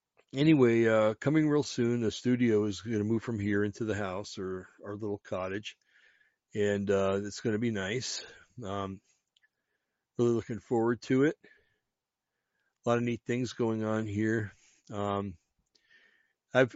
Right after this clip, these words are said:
I've kinda gotten a little artistic here. Um, not autistic, artistic. Um, in that, um,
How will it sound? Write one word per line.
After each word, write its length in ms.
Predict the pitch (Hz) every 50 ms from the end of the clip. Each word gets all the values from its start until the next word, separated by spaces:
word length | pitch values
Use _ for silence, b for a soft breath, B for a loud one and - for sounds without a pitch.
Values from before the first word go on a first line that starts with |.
| -
I've 180 | 160 139 123 -
kinda 280 | - 160 202 247 262
gotten 280 | 202 196 190 175 160 139
a 40 | 131
little 320 | 127 127 143 131 127 117
artistic 760 | 104 107 110 - - - - 147 131 - - - 95 90 - -
here. 400 | - - 92 92 90 87 90 - -
Um, 380 | 104 107 107 104 104 110 110
not 180 | 110 131 156 180
autistic, 640 | 180 170 156 - - 107 95 - - - 101 95 -
artistic. 640 | 127 110 110 - - 107 98 - - - - - - - _ b b b b b b b b b b b b -
Um, 440 | 120 117 117 113 110 110 117 113 - _ _ _ _ _ _ _ _ _ _ _ _
in 220 | 180 180 190 180 151
that, 320 | 131 120 120 120 120 - b b b b b b b b b b b b b b _ _ _ _ _ _ _ _ _ _ _ _ _ _ _ _ _ _
um, 400 | - 117 113 113 113 110 110 110